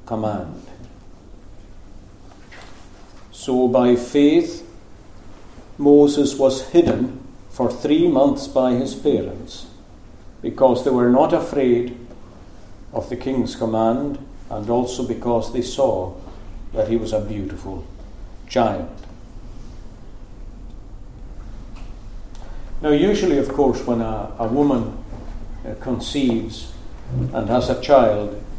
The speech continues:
it's a reason for rejoicing. And, of course, as we'll see, it will be the case here too, in connection with Moses' mother.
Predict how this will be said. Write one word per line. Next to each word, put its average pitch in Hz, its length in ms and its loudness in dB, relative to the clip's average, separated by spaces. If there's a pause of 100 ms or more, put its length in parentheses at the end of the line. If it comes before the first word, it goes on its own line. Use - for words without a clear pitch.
(380)
it's - 460 -4 (140)
a 117 140 4
reason 123 640 0 (380)
for 127 160 4
rejoicing. 127 720 4 (1000)
And, 117 520 0 (560)
of - 160 -6
course, 147 340 4
as 117 200 -2
we'll 113 200 2
see, 117 560 -2 (320)
it 120 180 -6
will 127 180 2
be 117 120 2
the 113 100 -2
case - 600 0 (760)
here 135 300 4
too, 131 380 6
in - 140 -8
connection 120 520 0
with 117 140 -2
Moses' 135 480 4
mother. 110 360 0